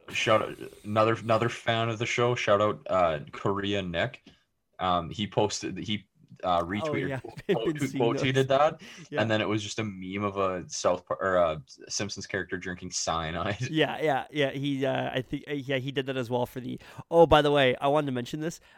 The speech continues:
Speaker 2: Um, they also acquired Ryan Reeves, which is f-,
Speaker 1: Yes.
Speaker 2: fucking insane from the Ra-, from the, from the Golden Knights. We're gonna get. I was gonna get to this when we talked about the Golden Knights, um, doing their, like, housekeeping or their fucking renovations, as I might call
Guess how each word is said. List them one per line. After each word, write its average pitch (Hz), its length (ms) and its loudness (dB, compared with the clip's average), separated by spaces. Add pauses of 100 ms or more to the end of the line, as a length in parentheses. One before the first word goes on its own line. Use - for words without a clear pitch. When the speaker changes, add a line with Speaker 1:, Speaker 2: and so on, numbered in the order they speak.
(160)
Speaker 2:
Um, 113 580 -6 (340)
they 135 260 0
also 143 360 0
acquired 135 500 2
Ryan 123 380 2
Reeves, 135 460 0
which 135 240 0
is 117 160 -2
f-, - 260 -20 (140)
Speaker 1:
Yes. 147 640 6
Speaker 2:
fucking - 120 4
insane 147 560 0
from 139 240 0
the 139 100 4
Ra-, 135 300 0
from 139 200 -2
the, 135 140 0
from 135 220 -2
the 135 80 0
Golden 131 340 6
Knights. 151 220 4
We're 156 120 2
gonna 196 120 2
get. 180 200 -4
I 147 200 -2
was 147 80 2
gonna 170 140 -4
get 143 100 -4
to 139 80 -12
this 135 160 -6
when 127 100 -6
we 117 240 -4
talked 131 220 -4
about 127 140 -8
the 123 60 -16
Golden 127 340 -4
Knights, 143 340 -4 (100)
um, 117 300 -4 (480)
doing 135 260 4
their, 120 140 2
like, 113 260 -2 (280)
housekeeping 170 760 0
or 127 160 2
their 123 380 0
fucking 139 500 -2
renovations, 139 680 2
as 165 160 4
I 165 60 6
might 160 200 0
call 170 320 -2